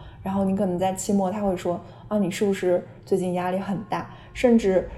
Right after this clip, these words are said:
就是我，我生病的时候表现得不太舒服，然后可能整个人比较苍白的去买，买东西的时候，他会送我一块牛角面包，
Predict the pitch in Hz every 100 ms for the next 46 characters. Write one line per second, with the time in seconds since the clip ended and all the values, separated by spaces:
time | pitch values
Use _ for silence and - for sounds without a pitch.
0 | - - 180 190 - 170 151 135 - -
1 | 233 240 233 160 - 170 165 143 - 170
2 | 185 202 196 208 190 - 202 190 190 180
3 | 170 180 160 - - - - 180 185 175
4 | 175 170 190 175 170 - 208 220 - 185
5 | 190 190 226 202 180 - - 185 165 180
6 | 190 202 196 180 185 180 - - - 240
7 | 240 226 262 208 175 175 226 196 185 180
8 | 196 175 175 170 175 170 165 180